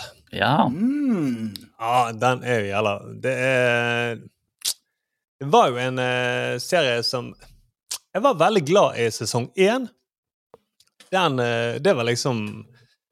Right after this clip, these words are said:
Speaker 3: på en måte minnet sesong, det ga meg litt de samme følelsene som jeg hadde med Twin Peaks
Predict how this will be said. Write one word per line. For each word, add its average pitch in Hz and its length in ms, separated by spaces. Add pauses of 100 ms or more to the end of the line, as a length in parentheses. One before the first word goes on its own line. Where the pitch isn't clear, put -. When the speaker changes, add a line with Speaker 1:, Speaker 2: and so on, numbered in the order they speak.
(560)
Speaker 3:
på - 160
en 131 200
måte 160 280
minnet 156 280
sesong, 135 580 (220)
det 175 160
ga 247 140
meg 156 160
litt 196 220
de 151 120
samme 151 240
følelsene 135 400
som 123 120
jeg 107 40
hadde 131 160
med 123 80
Twin 139 280
Peaks - 420